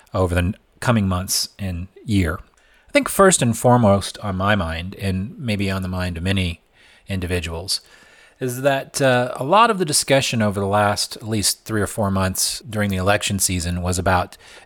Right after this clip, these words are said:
deregulation, about moving away from regulation, about the oppressiveness of regulation.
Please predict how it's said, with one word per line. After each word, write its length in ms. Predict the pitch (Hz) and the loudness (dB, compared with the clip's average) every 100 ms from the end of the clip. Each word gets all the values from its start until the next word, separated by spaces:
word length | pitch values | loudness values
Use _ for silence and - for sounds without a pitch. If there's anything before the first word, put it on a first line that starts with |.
| - | 2
deregulation, 840 | 131 123 110 101 90 - 90 85 | 6 6 6 4 4 0 -6 -10
about 280 | 101 92 92 | -2 -2 2
moving 240 | 104 104 | 2 4
away 200 | 92 92 | 2 2
from 220 | 90 92 85 | 0 -2 -8
regulation, 560 | 78 76 69 - 87 | -8 -10 -10 -10 -10
about 220 | 85 90 | -8 -8
the 100 | 95 | -8
oppressiveness 800 | 82 - - 127 - 87 85 - | -10 -8 0 2 2 -2 -4 -4
of 180 | 90 82 | -6 -8
regulation. 640 | 90 82 82 85 - - | -10 -10 -12 -12 -12 -14